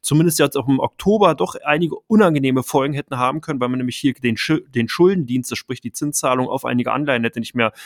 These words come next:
äh, leisten können. Und da hätten wahrscheinlich die ein oder anderen Ratingagenturen vielleicht zumindest mal den warnenden Finger gehoben und das wäre doch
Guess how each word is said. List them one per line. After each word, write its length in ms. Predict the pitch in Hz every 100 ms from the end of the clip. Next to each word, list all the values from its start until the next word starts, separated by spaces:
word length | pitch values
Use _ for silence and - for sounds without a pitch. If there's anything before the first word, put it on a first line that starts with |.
| - - _ _
äh, 80 | 117
leisten 380 | 110 123 - 139
können. 180 | 131 120
Und 100 | 117
da 60 |
hätten 220 | 120 135
wahrscheinlich 340 | 117 - 123 120
die 80 | 110
ein 140 | 117
oder 160 | 127 113
anderen 180 | 117 107
Ratingagenturen 800 | 120 139 120 113 117 113 120
vielleicht 380 | 113 117 117 135
zumindest 360 | - 127 131 -
mal 120 | 110
den 120 | 110
warnenden 340 | 101 120 131 -
Finger 260 | 147 143
gehoben 240 | 127 127 123
und 80 |
das 180 | 127 -
wäre 160 | 127 113
doch 200 | 131